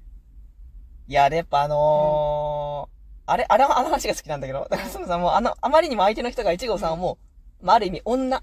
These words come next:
Speaker 1: の方としかもう見てないから。
Speaker 2: そうそうそうそう。
Speaker 1: だからなんだろう、なんか、えーと、
Speaker 2: あ、まあ、ちょっと待って、順を追って説明する、
Speaker 1: <laughs>
Speaker 2: すると、まあ、デートでね、そういう風にもう女の方としてしか見てくれてないから、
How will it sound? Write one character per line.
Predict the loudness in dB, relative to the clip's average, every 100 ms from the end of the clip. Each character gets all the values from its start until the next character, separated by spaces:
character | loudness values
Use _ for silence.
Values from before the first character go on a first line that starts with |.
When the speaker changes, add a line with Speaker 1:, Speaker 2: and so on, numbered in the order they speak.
| -6
Speaker 1:
の | -6
方 | -4 -4
と | -6
し | -6
か |
も | -4
う |
見 | 0 0
て | 2
な | 0
い |
か | 0 0
ら。 | 0
Speaker 2:
そ |
う |
そ | -2
う |
そ | -6
う |
そ | -20 -20 -20 -20 -20 -20 -20 -20 -20 -16
う。 |
Speaker 1:
だ | -6
か | -4
ら | -4
な | -4
ん |
だ | -6
ろ | -6
う、 | -6
な |
ん | -2
か、 | 0 0
え | 0 0 0 0 -2 -4 -6
ー | -8
と、 | -10 -8 -10 -12 -20 -20 -20 -20 -20 -20 -20 _ -20 -20 -20 -4
Speaker 2:
あ、 | 0
ま | 4 4
あ、 | 4
ち |
ょ | 0
っ |
と |
待 | 0 -2
っ |
て、 | -2
順 | 2 4
を | 4
追 |
っ |
て | 4 2
説 | 2 2
明 |
す | 4 6
る、 | 6 4 -2
Speaker 1:
<laughs> | -8
Speaker 2:
す | 2
る | 2
と、 | 2 -2 0
ま | 4 4
あ、 | 4 -14 -6
デ | -2 2
ー |
ト | 0
で | 0
ね、 | -2 -4
そ | -2 4 4
う |
い |
う | 4
風 | 0
に | 0 0
も | -2 -4
う | -4
女 | -2 -4
の |
方 | -4 -6
と | -8 -10 -14
し | -14
て | -16
し | -14 -12 -10
か | -6 -4
見 | 0
て | 0
く | 0
れ | -6
て | -2 -2
な | -2
い | -4
か |
ら、 | -2 -2